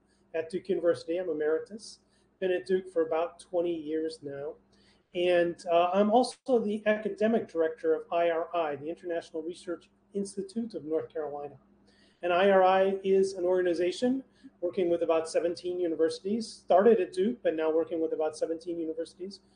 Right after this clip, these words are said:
across the U S to provide research opportunities, remote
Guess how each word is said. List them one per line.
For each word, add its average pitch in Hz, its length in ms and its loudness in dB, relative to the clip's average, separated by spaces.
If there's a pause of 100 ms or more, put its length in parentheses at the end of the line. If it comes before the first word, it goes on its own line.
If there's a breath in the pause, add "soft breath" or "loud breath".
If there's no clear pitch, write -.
(200 soft breath)
across 185 280 2
the 208 120 -2
U 185 160 4
S 190 320 -2 (380 soft breath)
to 190 120 -4
provide 185 680 2
research 202 420 0
opportunities, 156 720 -2
remote 202 420 6